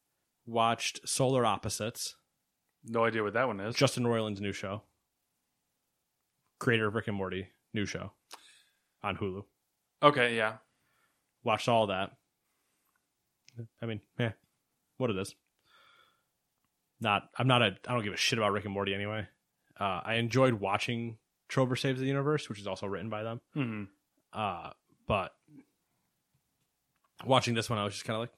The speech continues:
Speaker 1: "Okay." It's more tolerable than the other one, like, than Rick and Morty, but it's not as good as Trover for, for me.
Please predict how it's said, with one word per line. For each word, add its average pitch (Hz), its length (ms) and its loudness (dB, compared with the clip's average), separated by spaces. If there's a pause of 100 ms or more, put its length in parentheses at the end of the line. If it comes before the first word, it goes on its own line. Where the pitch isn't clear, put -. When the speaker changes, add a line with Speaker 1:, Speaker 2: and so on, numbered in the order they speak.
(160)
Speaker 1:
"Okay." 226 180 6
It's - 920 -10
more 160 140 10
tolerable 120 500 6
than 107 140 -4
the 104 100 0
other 107 180 2
one, 101 180 -2
like, 104 240 -4
than 104 140 -4
Rick 101 140 -4
and 90 80 -6
Morty, 95 240 -2
but 95 160 -6
it's 92 240 -12
not 98 300 -6 (240)
as 107 140 -4
good 104 180 -2
as - 80 -8
Trover 90 360 -6
for, 87 200 -10 (160)
for 104 180 -6
me. - 300 -12